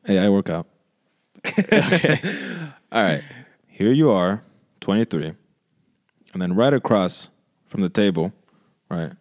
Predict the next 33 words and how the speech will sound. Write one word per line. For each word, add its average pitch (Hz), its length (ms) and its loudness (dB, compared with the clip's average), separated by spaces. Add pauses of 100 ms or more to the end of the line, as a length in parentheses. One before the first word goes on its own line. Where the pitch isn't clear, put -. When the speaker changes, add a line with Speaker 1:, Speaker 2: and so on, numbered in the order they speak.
(440)
Speaker 1:
right 110 180 2
at - 80 0
that 104 140 0
camera, 92 460 0 (880)
is 95 140 -6
Speaker 2:
See. 104 100 -4
Speaker 1:
Omar 98 500 2 (120)
with - 200 -10
twenty-eight 98 520 0
years 82 240 -4
old. 76 280 -8 (1800)
Right? 107 180 -4 (340)
What 147 100 2
do 165 60 6
you 160 60 4
think, 160 260 0
what 120 80 4
do 160 40 4
you 170 60 2
think 156 200 -2
he's 117 240 0
telling 101 280 2
you? 85 240 -2 (460)
What 110 80 -2
do 123 40 2
you 127 60 2
think 127 160 0
he 120 140 2
would 110 120 4
like 101 180 2
to 98 80 -2
tell 95 200 -2
you? 85 240 -2